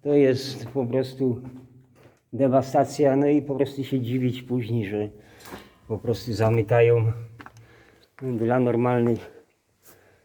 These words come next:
nie ma dostępu wtedy ludzi. Jak już się wyjdzie stamtąd, tam jest tak bardzo chłodno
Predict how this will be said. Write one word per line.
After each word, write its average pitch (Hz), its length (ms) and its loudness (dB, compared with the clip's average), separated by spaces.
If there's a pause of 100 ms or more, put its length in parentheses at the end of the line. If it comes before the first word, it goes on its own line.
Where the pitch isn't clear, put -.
(200)
nie 127 160 2
ma 120 160 4
dostępu 113 540 0
wtedy 113 340 0
ludzi. 107 380 -2 (2000)
Jak 139 280 2
już 131 120 2
się 139 180 -2
wyjdzie 127 260 2
stamtąd, 127 400 -2
tam 143 140 4
jest 131 160 0
tak 131 200 0
bardzo 127 320 2
chłodno 127 520 0